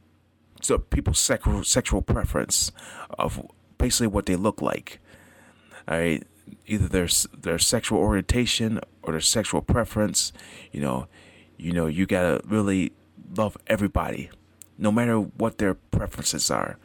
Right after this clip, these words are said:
You know, you know, I got plenty of friends that are out there, you know, it doesn't matter what their sexual preference is, you know, but, you know,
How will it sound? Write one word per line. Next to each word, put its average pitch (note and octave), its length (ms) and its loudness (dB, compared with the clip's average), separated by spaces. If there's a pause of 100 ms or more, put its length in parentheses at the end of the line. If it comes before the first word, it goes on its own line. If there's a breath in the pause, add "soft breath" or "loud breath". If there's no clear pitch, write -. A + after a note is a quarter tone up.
(760 loud breath)
You A#1 100 -4
know, B1 200 -4 (380 loud breath)
you C#2+ 100 -2
know, D2+ 80 -2
I D2+ 80 2
got - 200 0
plenty A2 240 -4
of F#2+ 100 -6
friends G2+ 440 -2
that E2 240 -4 (220)
are D2+ 260 -2 (840)
out E2 200 2
there, D2 320 2 (140)
you C2 160 -4
know, C2 260 -2 (300 loud breath)
it - 120 -10
doesn't G#2 220 0
matter G2+ 260 2
what - 540 -2
their F#2 160 2
sexual - 320 -2
preference - 540 -2
is, - 360 -6
you - 80 -8
know, G#1 240 -6 (360 loud breath)
but, - 200 0
you D2 60 -2
know, A#1 320 2